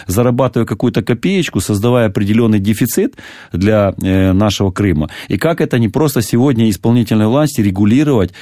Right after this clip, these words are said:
как это все не просто, ну, скажем так, складывать в одну корзину, чтобы был какой-то положительный результат. Граждане Крыма это могут оценить только по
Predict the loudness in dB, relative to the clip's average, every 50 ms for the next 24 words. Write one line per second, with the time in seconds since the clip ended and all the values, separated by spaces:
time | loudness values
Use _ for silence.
0 | -20 -10 -4 -4 -2 -2 -2 -2 -2 -4 -2 -2 0 0 0 0 0 0 0 0
1 | 0 -2 -2 -4 -4 -6 -14 -14 -6 -4 -4 -2 -2 0 0 0 0 0 0 0
2 | -2 -2 -2 -2 0 0 2 2 0 0 0 -2 -2 0 0 0 0 0 0 0
3 | 2 2 2 2 0 -2 -2 -2 0 0 0 0 0 -2 -2 -2 0 -2 -2 -2
4 | 0 0 2 2 0 0 0 0 0 2 2 2 0 0 -2 -4 -2 -2 -4 -4
5 | -6 -10 -16 -16 -16 -16 -16 -12 -6 -2 0 0 0 2 2 2 0 0 0 0
6 | 2 2 2 2 0 0 0 0 2 0 -2 -2 -2 -2 0 2 2 2 0 0
7 | -2 -2 0 -2 -4 -2 0 0 2 2 2 0